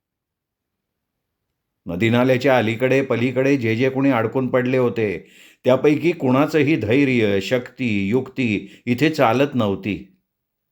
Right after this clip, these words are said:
पुरात अडकून पडलेल्यांना केवळ पूर उतरण्याची वाट बघावी लागणार होती.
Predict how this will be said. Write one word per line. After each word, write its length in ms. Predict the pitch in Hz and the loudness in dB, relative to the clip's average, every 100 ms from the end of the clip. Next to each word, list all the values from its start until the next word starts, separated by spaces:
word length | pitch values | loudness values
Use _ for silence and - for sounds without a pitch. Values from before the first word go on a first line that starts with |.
| _ _ _ _ _ _ _ _ _ _ _ _ _ _ | _ _ _ _ _ _ _ _ _ _ _ _ _ _
पुरात 260 | 90 104 113 | -2 0 2
अडकून 320 | 110 - 123 | 0 0 -2
पडलेल्यांना 680 | 117 117 123 131 131 123 104 | 0 0 2 2 2 2 -2
केवळ 320 | 120 113 127 | -2 -2 0
पूर 280 | 135 131 143 | 0 -2 -2
उतरण्याची 720 | 156 113 98 135 139 143 139 | -2 -6 0 2 2 0 0
वाट 240 | 135 120 123 | 2 2 2
बघावी 380 | 117 113 123 | 0 0 0
लागणार 340 | 117 101 110 104 | 0 -2 -2 -4
होती. 480 | 87 82 62 - | -6 -8 -14 -18